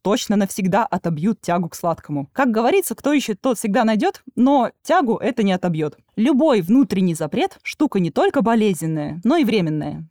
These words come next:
Максимально быстро можно решить вопрос с тягой на сладкое только на уровне убеждений. Не пытайтесь себя напугать, а создайте условия, в которых отношение к сладкому начнёт меняться изнутри. Парадоксально, но когда мы себе разрешаем есть сладкое,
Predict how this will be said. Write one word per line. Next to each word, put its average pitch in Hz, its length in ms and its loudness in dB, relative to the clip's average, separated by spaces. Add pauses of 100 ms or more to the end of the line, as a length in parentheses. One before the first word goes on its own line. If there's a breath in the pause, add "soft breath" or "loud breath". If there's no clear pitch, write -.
(140)
Максимально 254 600 2
быстро 202 380 0
можно 190 320 2
решить 190 300 -4
вопрос 196 340 -2
с - 60 -14
тягой 185 280 0
на 180 100 -2
сладкое 190 520 -2
только 339 340 0
на 185 160 0
уровне 247 340 2
убеждений. 156 600 -2 (160)
Не 240 140 4
пытайтесь 339 440 0
себя 190 240 0
напугать, 190 540 -2
а - 140 -2
создайте 247 460 -2
условия, 240 520 0
в - 40 -14
которых 220 460 -2
отношение 233 580 0
к - 80 -16
сладкому 240 420 0
начнёт 214 380 -2
меняться 220 380 0
изнутри. 214 600 0 (180)
Парадоксально, 247 840 0
но 262 300 2
когда 220 320 2
мы 233 80 2
себе 214 240 -2
разрешаем 208 580 0
есть 175 240 -2
сладкое, - 580 -2